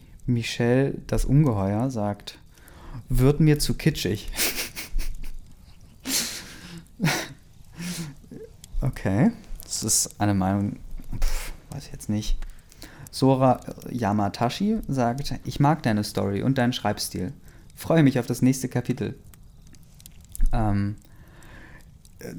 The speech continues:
X X X, yes, X X X sagt, „Ich freue mich auf das nächste Kapitel.“ Und Wildi sechsundsiebzig sagt, „Bin total begeistert, freue mich schon auf die nächsten neuen Seiten.“ Ähm, und, äh,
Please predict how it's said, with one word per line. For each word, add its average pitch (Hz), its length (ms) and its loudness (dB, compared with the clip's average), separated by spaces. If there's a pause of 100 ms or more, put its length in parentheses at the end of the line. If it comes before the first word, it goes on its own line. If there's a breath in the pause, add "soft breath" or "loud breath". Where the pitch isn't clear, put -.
(400)
X 143 260 -4
X - 260 -4
X, 143 400 -2
yes, 120 400 2
X - 200 -2
X 165 220 -2
X 185 260 -2
sagt, - 480 2 (160)
„Ich 117 160 -8
freue 143 280 4
mich 180 200 4
auf 147 80 -6
das 127 120 -2
nächste 139 300 2
Kapitel.“ 120 540 -2 (180)
Und 101 400 -4
Wildi 117 460 4
sechsundsiebzig 110 600 -2
sagt, - 280 -6 (300 loud breath)
„Bin 131 160 4
total 131 400 2
begeistert, 120 600 2 (220 loud breath)
freue 127 320 4
mich 135 160 6
schon 127 160 4
auf 113 140 -2
die 117 100 2
nächsten 113 380 2
neuen 113 300 4
Seiten.“ 95 420 0 (1300 loud breath)
Ähm, 107 520 4 (920)
und, 107 800 -2 (1400 loud breath)
äh, 101 380 -2